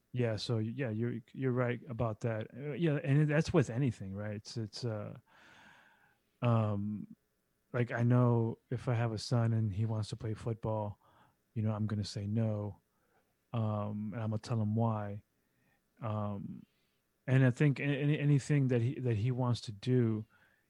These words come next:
even if I agree with it, let's say he's like, "Well,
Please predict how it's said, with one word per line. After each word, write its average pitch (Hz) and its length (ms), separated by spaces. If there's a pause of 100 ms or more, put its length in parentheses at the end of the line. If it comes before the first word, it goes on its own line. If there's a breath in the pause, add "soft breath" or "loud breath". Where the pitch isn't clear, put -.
(340 soft breath)
even 170 220
if 165 160
I 131 140
agree 104 300
with 123 180
it, - 40
let's 117 120
say 113 80
he's 110 140
like, 107 100
"Well, 120 380